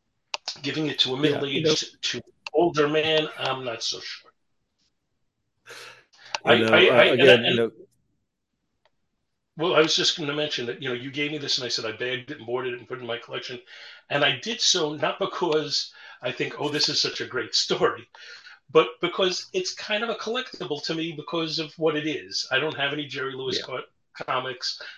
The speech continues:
Speaker 1: and I thought it was just kind of cool to have. So for that reason, I wasn't gonna just pass it on. I decided I'm gonna keep this one, and I appreciate it having been sent to me.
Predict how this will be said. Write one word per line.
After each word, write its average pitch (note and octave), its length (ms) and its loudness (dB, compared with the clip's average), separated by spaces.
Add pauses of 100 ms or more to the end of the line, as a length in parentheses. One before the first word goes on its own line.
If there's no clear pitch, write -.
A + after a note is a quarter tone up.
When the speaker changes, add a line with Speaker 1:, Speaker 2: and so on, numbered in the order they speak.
Speaker 1:
and D3+ 100 0
I D3 80 0
thought D3 140 2
it C#3 40 -4
was B2+ 100 -6
just - 200 -4
kind B2+ 160 -4
of - 60 -8
cool A#2+ 240 -6
to G#2+ 180 -14
have. - 360 -8 (440)
So A2+ 380 -4 (160)
for - 80 -10
that B2 220 0
reason, A#2+ 300 -4
I A2+ 60 -6
wasn't A#2 280 -6
gonna A2+ 120 -10
just G#2+ 240 -12
pass A2+ 300 -8
it C3+ 80 -8
on. D3 340 -6
I A#2+ 300 -10 (500)
decided - 320 -4
I'm A#2+ 60 -10
gonna C#3 140 -14
keep F#3 260 -14
this - 180 -10
one, A2 140 -20 (360)
and A#2 80 -10
I G2+ 60 -8
appreciate A#2+ 460 -4
it A#2+ 100 -8
having A#2+ 240 -8
been B2 140 -8
sent D3 360 -4
to - 100 -14
me. F#2 100 -20